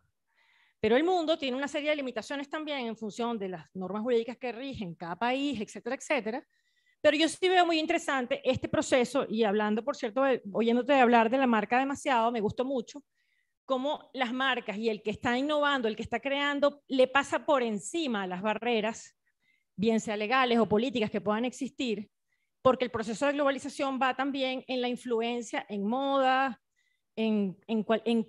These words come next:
en comida, en alimentos, que ha sido algo tan, eh, que se ha desarrollado de una manera tan importante en el mundo de otros países,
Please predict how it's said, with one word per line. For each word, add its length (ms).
en 160
comida, 600
en 80
alimentos, 840
que 100
ha 40
sido 260
algo 240
tan, 400
eh, 380
que 240
se 120
ha 40
desarrollado 480
de 120
una 120
manera 200
tan 200
importante 680
en 60
el 80
mundo 520
de 160
otros 280
países, 500